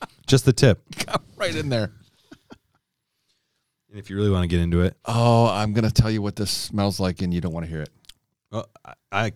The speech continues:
Speaker 1: I'd love to hear it, but real quick, <sighs> I was with the owner of this company, of, of Traverse City Whiskey, and we were at a tasting in Chicago. We went out there together, and we were just trying. 'cause
Speaker 2: Recently?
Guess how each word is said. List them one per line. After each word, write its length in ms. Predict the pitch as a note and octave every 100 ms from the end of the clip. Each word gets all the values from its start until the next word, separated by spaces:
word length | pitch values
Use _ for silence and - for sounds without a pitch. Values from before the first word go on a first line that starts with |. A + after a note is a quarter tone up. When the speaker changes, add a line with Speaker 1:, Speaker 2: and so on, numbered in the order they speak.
| -
Speaker 1:
I'd 200 | G2 G2+
love 180 | G2 A#2
to 60 | C3
hear 140 | C#3
it, 80 | D3+
but 80 | G#2
real 180 | G2 A2
quick, 260 | - G2+ - - -
<sighs> 280 | - _ -
I 100 | G#2
was 200 | B2+ G#2+
with 400 | G2+ G#2+ F2 -
the 200 | F#2+ G2 -
owner 520 | G#2+ G#2 F2+ E2 D#2+ _ _ _ -
of 160 | G2 F2
this 140 | F2+
company, 440 | - F#2+ F2+ E2 D#2+
of, 160 | E2 - -
of 100 | E2+
Traverse 260 | F#2+ E2+
City 140 | F2 E2
Whiskey, 340 | F2+ - F2
and 160 | D#2+ F2+
we 80 | F2+
were 80 | -
at 180 | F#2 F#2
a 40 |
tasting 340 | - F2+ - F2+
in 80 |
Chicago. 560 | E2+ - F2+ E2 D#2+ D#2 -
We 100 | F2+
went 160 | F2 E2+
out 120 | E2
there 120 | E2+
together, 440 | D#2+ D#2 E2+ E2+ E2 - F#2
and 120 | F#2+
we 80 | G2
were 60 |
just 160 | G#2+ -
trying. 140 | - A#2
'cause 40 |
Speaker 2:
Recently? 420 | B2 - D3 D#3+